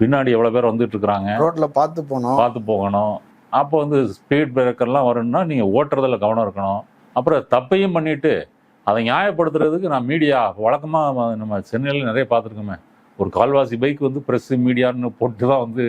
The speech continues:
Speaker 1: ஓடும். அப்ப என்னன்னா, நீங்க வந்து ஒரு டிராஃபிக் போலீஸோ சாதாரண போலீஸோ வந்து பார்க்கும்போது பிரஸ் அப்படின்னு பார்த்துட்டு அவங்க வந்து ஒரு,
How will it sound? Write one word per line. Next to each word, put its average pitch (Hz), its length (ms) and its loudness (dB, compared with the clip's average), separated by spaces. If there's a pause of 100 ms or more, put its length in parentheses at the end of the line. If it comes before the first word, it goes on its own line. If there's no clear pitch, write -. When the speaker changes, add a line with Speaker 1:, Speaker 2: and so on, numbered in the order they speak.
(680)
Speaker 1:
ஓடும். 101 260 -2 (320)
அப்ப 127 200 0
என்னன்னா, 196 300 2 (120)
நீங்க 175 220 0
வந்து 180 180 0
ஒரு 165 80 2 (100)
டிராஃபிக் 139 360 -2
போலீஸோ 131 340 -2 (120)
சாதாரண 131 420 0
போலீஸோ 117 480 -2
வந்து 117 240 -6
பார்க்கும்போது 120 420 -2 (100)
பிரஸ் 143 220 0 (120)
அப்படின்னு 117 280 -4
பார்த்துட்டு 110 280 0
அவங்க 113 220 -4
வந்து 123 220 -8
ஒரு, 101 120 0